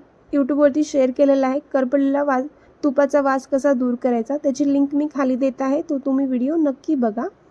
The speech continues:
आपलं तूप हे छान कढत आहे, तुम्ही बघू शकता. चम्मचने मध्ये मध्ये मिक्स करत राहायचं आहे.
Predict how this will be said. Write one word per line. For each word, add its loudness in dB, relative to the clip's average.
आपलं -2
तूप 0
हे 2
छान 2
कढत 4
आहे, 2
तुम्ही 0
बघू 2
शकता. -4
चम्मचने 4
मध्ये 4
मध्ये 4
मिक्स 0
करत 0
राहायचं 0
आहे. -2